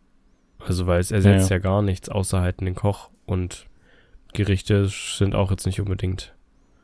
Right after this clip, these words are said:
Speaker 1: äh, die vielfältigsten. Aber gut, ja, mich würde es trotzdem interessieren, was es ist, wie es ausschaut, wie es läuft.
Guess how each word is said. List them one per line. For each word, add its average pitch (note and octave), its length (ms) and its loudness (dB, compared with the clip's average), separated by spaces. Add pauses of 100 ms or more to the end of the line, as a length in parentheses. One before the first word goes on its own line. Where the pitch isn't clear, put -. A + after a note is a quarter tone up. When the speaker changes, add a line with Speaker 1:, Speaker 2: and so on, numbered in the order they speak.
(760)
Speaker 1:
äh, F#2+ 380 4
die F#2+ 480 0
vielfältigsten. G2 840 2
Aber C#3+ 180 6
gut, F#3 200 4
ja, B2+ 240 4
mich A#2+ 200 2
würde D3 120 4
es - 60 0
trotzdem D3 260 2
interessieren, B2+ 480 2
was A#2+ 160 2
es B2 140 -2
ist, B2 200 -4
wie A2 80 -2
es - 140 -8
ausschaut, A2+ 440 -2
wie G#2 40 -2
es - 140 -6
läuft. G#2 400 -2